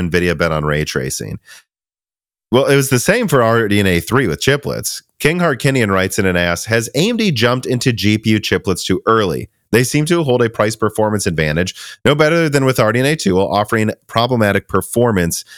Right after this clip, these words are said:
NVIDIA, meanwhile, seems fully content with staying monolithic for quite a few years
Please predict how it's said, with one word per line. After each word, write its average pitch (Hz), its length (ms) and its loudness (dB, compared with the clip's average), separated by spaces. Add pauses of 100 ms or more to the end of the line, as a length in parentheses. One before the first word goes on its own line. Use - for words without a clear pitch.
(380)
NVIDIA, 165 480 2
meanwhile, 131 380 2
seems 131 220 -2
fully 165 320 0
content 190 420 -2
with 131 120 -2
staying 147 260 0
monolithic 135 540 0
for 101 100 0
quite 101 460 0
a 135 60 2
few 131 180 0
years 107 460 2